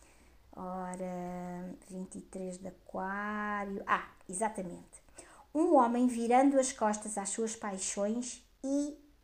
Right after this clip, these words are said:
ensinando a partir da sua experiência. Eu, entretanto, vocês, hum,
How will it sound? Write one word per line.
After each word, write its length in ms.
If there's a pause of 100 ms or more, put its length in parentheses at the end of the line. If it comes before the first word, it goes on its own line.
(160)
ensinando 960
a 20
partir 380
da 100
sua 220
experiência. 640 (460)
Eu, 220
entretanto, 600
vocês, 640
hum, 800